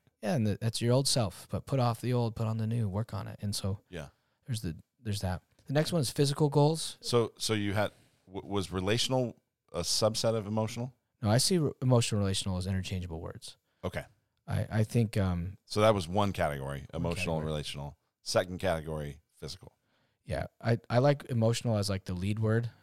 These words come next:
Speaker 2: Okay.
Speaker 1: I'm just mostly going, this has to be a relational process.
Speaker 2: Okay.
Speaker 1: 'Cause mostly when we're talking about our emotional function or non-function, we're talking about it in relation to someone or something or some situation.
Speaker 2: Yeah, okay.
Speaker 1: Um, not just myself.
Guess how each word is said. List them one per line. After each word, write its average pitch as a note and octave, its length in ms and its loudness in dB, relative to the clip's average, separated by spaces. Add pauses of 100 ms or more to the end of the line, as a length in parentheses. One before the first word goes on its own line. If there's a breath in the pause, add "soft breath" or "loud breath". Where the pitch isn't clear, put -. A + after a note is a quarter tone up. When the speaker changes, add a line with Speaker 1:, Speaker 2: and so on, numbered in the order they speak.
(160)
Speaker 2:
Okay. F2 120 -4
Speaker 1:
I'm F#2+ 100 -2
just G2 160 -10
mostly G2 240 -6
going, F#2 200 0
this F#2+ 120 -4
has G2 220 -6
to - 80 -14
be F#2+ 100 -6
a E2 60 -4
relational E2+ 360 -4
process. - 480 -8 (200 soft breath)
Speaker 2:
Okay. D2 100 -8 (100)
Speaker 1:
'Cause B2+ 120 -6
mostly E3 260 2
when B2+ 60 2
we're - 20 -4
talking G#2+ 300 0
about G2 180 0
our F#2+ 100 0
emotional F#2+ 440 -2
function G2 400 -4
or E2+ 80 -4
non-function, F#2+ 720 -6
we're - 500 -10
talking A2+ 200 -2
about F#2+ 180 -2
it - 80 -12
in G#2 120 -2
relation F#2+ 640 0 (300 soft breath)
to F#2+ 300 0
someone G2+ 500 0
or F2+ 60 -2
something F#2+ 460 -4
or F2+ 40 -4
some F#2 200 -6
situation. - 720 -8
Speaker 2:
Yeah, D2+ 140 -8 (300)
okay. D#2+ 200 -4
Speaker 1:
Um, F2+ 340 -8
not - 160 -6
just - 100 -12
myself. - 300 -12